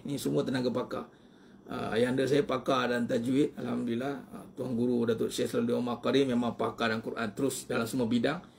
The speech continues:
Cuma pengkhususan dia dalam kiraat. Ha, dan, uh,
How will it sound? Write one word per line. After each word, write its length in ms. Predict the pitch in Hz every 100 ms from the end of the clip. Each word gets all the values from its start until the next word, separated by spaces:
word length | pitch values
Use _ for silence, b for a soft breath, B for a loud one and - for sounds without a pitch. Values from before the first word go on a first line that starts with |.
| B
Cuma 240 | - 135 131
pengkhususan 640 | 131 120 127 135 - 127
dia 80 | 139
dalam 320 | 131 120 120 -
kiraat. 400 | 131 120 123 - - - B B B B -
Ha, 400 | 113 117 113 110
dan, 160 | 113 113
uh, 180 | 113 113